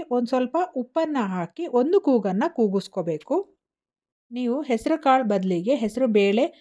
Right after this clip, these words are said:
ಅಥವಾ ತೊಗರಿ ಬೇಳೆಯನ್ನು ಸಹ ಇಲ್ಲಿ ಯೂಸ್ ಮಾಡ್ಬೋದು. ಈಗ ಹೆಸರು ಕಾಳು ಮತ್ತು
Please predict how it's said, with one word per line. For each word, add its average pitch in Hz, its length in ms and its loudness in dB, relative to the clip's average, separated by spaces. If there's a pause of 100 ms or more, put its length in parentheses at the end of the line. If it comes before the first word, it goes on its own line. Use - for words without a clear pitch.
(220)
ಅಥವಾ 247 380 -2
ತೊಗರಿ 262 380 0
ಬೇಳೆಯನ್ನು 196 460 2
ಸಹ 202 240 -4
ಇಲ್ಲಿ 220 240 2
ಯೂಸ್ 220 260 2
ಮಾಡ್ಬೋದು. 165 500 -4 (500)
ಈಗ 226 240 -10 (460)
ಹೆಸರು 277 260 -4
ಕಾಳು 247 320 2
ಮತ್ತು 226 320 -2